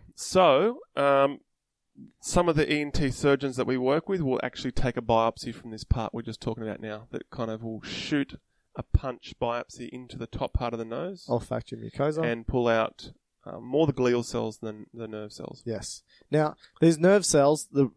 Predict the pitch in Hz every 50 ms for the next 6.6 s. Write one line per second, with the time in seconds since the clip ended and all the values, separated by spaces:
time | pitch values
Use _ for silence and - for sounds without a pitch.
0 | _ 131 139 127 117 123 117 123 160 - - - _ _ - 143 139 - 117 -
1 | 143 131 120 123 117 123 117 - - 120 113 110 104 113 117 117 113 113 107 107
2 | 110 113 117 117 117 113 110 107 107 107 107 92 113 117 123 123 120 117 117 110
3 | 113 - - 110 101 - 117 110 107 - - 110 104 101 104 107 107 104 104 104
4 | - - - - - 107 107 104 107 113 - - 120 107 104 101 101 104 98 -
5 | - 110 107 110 - - 101 107 110 113 - - _ - _ _ - 131 131 -
6 | - - 185 175 151 113 110 98 98 107 139 156